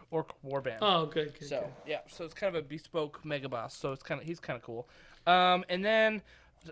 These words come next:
Speaker 1: so I got that, but they also have, like, a whole bunch of, like, animated shorts, um, that they've been putting out, as well as, like, um,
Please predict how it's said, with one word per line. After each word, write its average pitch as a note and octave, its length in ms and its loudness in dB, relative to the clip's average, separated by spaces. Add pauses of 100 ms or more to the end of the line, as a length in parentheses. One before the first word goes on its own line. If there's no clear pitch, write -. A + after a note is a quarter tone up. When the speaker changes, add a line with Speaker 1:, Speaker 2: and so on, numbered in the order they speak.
Speaker 1:
so G#3 140 4
I F#3+ 80 8
got G#3+ 220 8
that, F3+ 300 8
but E3+ 220 4 (200)
they G3+ 100 0
also B3+ 320 8
have, A3 200 8
like, E3+ 140 2
a D3 60 2
whole F3 160 2
bunch F#3 180 -2
of, E3+ 60 2
like, D3 180 2
animated D#3 640 0
shorts, - 640 -4 (200)
um, D3+ 380 0
that C#3+ 100 -10
they've D3+ 140 -4
been C#3+ 140 -6
putting D#3 320 -4
out, F3 320 0 (480)
as D3+ 320 4
well E3 220 8
as, C#3+ 120 0
like, C3+ 240 0
um, B2 420 0